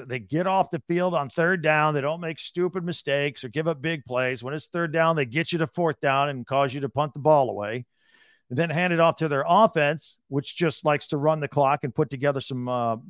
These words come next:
offense ball control. Now, Mo Ibrahim's not there this year. They're gonna have to rely on a myriad of running backs.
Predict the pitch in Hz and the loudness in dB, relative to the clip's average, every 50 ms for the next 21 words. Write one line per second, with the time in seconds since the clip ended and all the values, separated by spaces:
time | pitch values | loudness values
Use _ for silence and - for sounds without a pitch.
0 | 214 202 - 139 131 127 - - 131 131 117 - 107 127 131 180 196 - 139 113 | -18 -12 -6 -4 -4 -4 -2 -4 -6 -6 -6 -6 -2 0 0 0 0 -2 -4 -6
1 | - 117 104 95 101 131 143 143 _ _ _ _ _ _ _ _ - 131 139 147 | -6 -6 -6 -4 -4 -4 -6 -6 _ _ _ _ _ _ _ _ -6 -2 0 2
2 | 143 139 135 131 120 117 - _ _ _ - 135 143 156 147 147 160 170 185 156 | 4 4 4 2 0 -2 -6 _ _ _ -6 0 2 4 4 6 4 4 4 2
3 | 131 127 139 135 131 120 107 127 120 117 - - - 135 131 120 120 117 117 110 | 0 0 2 0 -2 -4 -2 -2 -2 -2 -2 -2 -2 0 0 0 0 -4 -6 -10
4 | - - 104 107 110 113 131 - _ _ _ _ _ _ _ _ _ _ _ _ | -10 -12 -12 -12 -12 -12 -12 -16 _ _ _ _ _ _ _ _ _ _ _ _
5 | _ _ _ _ - - 123 123 117 143 139 131 120 - 127 120 123 127 131 131 | _ _ _ _ -14 -6 -6 -2 0 0 0 0 0 0 -2 0 2 4 4 4
6 | 131 127 123 120 117 123 139 139 135 131 127 127 117 110 123 135 139 135 131 113 | 4 2 0 -2 -2 -2 0 0 2 2 0 0 -2 -2 0 0 0 0 -2 -6
7 | 107 113 113 120 131 - - - | -6 -6 -4 -6 -8 -10 -12 -20